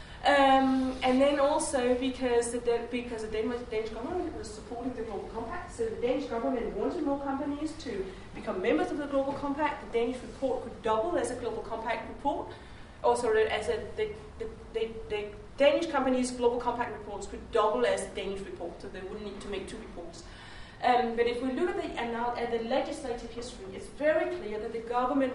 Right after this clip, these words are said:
really wanted companies to engage in this process as a way to learn about the impact of society, to learn about expectations, so that they could integrate them and address them. But the way it ended up being communicated didn't say that very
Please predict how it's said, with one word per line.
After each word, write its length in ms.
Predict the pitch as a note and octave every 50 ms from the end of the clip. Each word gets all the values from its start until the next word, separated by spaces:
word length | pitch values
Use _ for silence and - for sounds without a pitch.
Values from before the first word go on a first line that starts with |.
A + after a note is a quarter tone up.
| - -
really 360 | C4 C4+ C#4 C#4+ D4 D4 D4+
wanted 680 | C#4 A#3+ A#3 A#3 A#3+ B3 C4 B3+ - A#3+ G#3 G#3 G#3 G#3 - - - - - - -
companies 500 | - C4 B3 B3 C4 B3 A#3+ B3 B3 -
to 240 | - - C4 A#3+ A#3
engage 560 | A3+ A3+ A3 - - - A#3+ C4+ D#4 E4+ E4
in 120 | E4 C#4 B3
this 160 | A#3 - -
process 420 | - - A3+ A3+ A3+ A#3+ A#3 A#3 -
as 240 | A#3 A3 A3 -
a 60 | A#3+ G#3+
way 360 | - G#3+ G#3+ G#3+ G#3 G#3+ G#3
to 120 | - - A3 G#3 G3+ G3 G3+
learn 320 | G#3+ A3+ A3 F3+ E3+ - - - G#3 G3+
about 300 | G3+ G3 F#3 - G3+ G3+
the 140 | F#3+ F#3+ -
impact 340 | E3+ - - - - - -
of 80 | -
society, 420 | - - B3 B3 C#4+ E4+ - C#4+ B3+
to 100 | - B3 A3+ G#3+
learn 420 | G#3 G#3+ A3+ A#3 B3+ C#4 D4 D#4+
about 400 | D#4+ D#4 C4+ A#3+ A3+ A3 A3 G#3+
expectations, 640 | - - - - - - A#3 A3 A3 - C#4 C#4 - - - - - - - -
so 180 | - - C4 B3
that 160 | B3 A#3 B3
they 80 | B3+ B3 B3
could 260 | B3+ B3+ B3 B3 -
integrate 560 | A#3 A#3+ A#3+ - - - G3 F#3 F#3 F3 D#3+
them 100 | D#3+ - - - -
and 120 | G#3 G#3
address 280 | G3+ G3 G3+ - - -
them. 100 | - F3 - - - - - - - - - - - - - - - - -
But 200 | C4+ C4+ C4+ C4+
the 80 | C4
way 280 | A#3+ - - C#4 C#4 C#4+
it 120 | D4 C#4 -
ended 280 | - A#3+ B3+ B3+ A#3+
up 200 | B3+ B3+ - C4
being 160 | B3+ C4 A#3+
communicated 840 | - C4 B3 B3 C4 D4+ F#4 F#4 G4 - - - G#3 G3 - - A3 - - - - -
didn't 240 | C#4+ D4 D4+ C#4+
say 280 | - - - C4+ C4 C4+
that 220 | B3+ A#3 G#3+ -
very 180 | - A3+ A3+ A3+